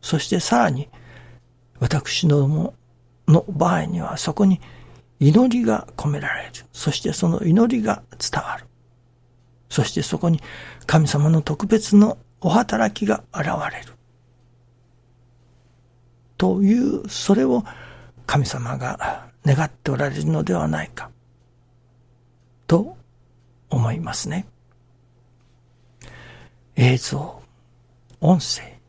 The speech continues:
文字、そしてそこに特別の神様のお働き。祈りというのでしょうかね。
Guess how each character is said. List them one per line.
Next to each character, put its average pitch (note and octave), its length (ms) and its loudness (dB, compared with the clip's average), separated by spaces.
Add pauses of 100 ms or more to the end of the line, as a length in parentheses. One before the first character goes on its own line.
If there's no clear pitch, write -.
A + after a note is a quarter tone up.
(520)
文 E3+ 220 6
字、 - 240 -8 (420)
そ - 200 0
し - 100 -4
て D3+ 160 -4
そ - 160 -6
こ F3 140 2
に E3 180 4 (800)
特 - 240 -2
別 G#3 340 2
の G#3 120 6
神 A3 260 -2
様 D3 300 -2
の C#3+ 200 0
お C#3 60 0
働 G3+ 480 -4
き。 - 220 -18 (2750)
祈 B2+ 260 6
り A2+ 60 -4
と B2 100 -2
い C3 140 6
う C#3 40 6
の C3+ 120 2
で - 100 -4
し - 140 -6
ょ - 120 -6
う - 40 -18
か D3 140 -6
ね。 F#3 240 -4